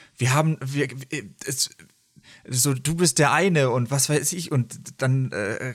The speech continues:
reden, redet die da so darüber, dass die doch schon so viel miteinander <laughs> erlebt haben und dass die sich nicht vorstellen kann, das jetzt aufzuhören und so. Und ich dachte mir so, „Bitch, please, du hast vier Minuten mit dem geredet, what the fuck?“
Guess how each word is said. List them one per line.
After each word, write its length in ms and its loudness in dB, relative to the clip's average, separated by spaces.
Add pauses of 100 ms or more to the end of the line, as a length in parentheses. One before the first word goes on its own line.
reden, 320 2
redet 380 0
die 80 -4
da 180 4
so 100 0
darüber, 360 2
dass 160 4
die 60 -6
doch 140 2
schon 200 0
so 100 0
viel 200 -4
miteinander 400 0
<laughs> 40 4
erlebt 420 4
haben 300 4
und 240 2 (440)
dass 240 4
die 220 0
sich 220 0
nicht 140 -4
vorstellen 500 2
kann, 240 0
das 180 2
jetzt 180 -2
aufzuhören 560 2
und 100 0
so. 160 0
Und 320 -8
ich 80 -6
dachte 240 -4
mir 60 2
so, 180 -2 (160)
„Bitch, 240 -4
please, 300 2
du 120 2
hast 200 0
vier 160 4
Minuten 360 2
mit 140 0
dem 140 2
geredet, 460 4
what 180 -2
the 80 -2
fuck?“ 260 0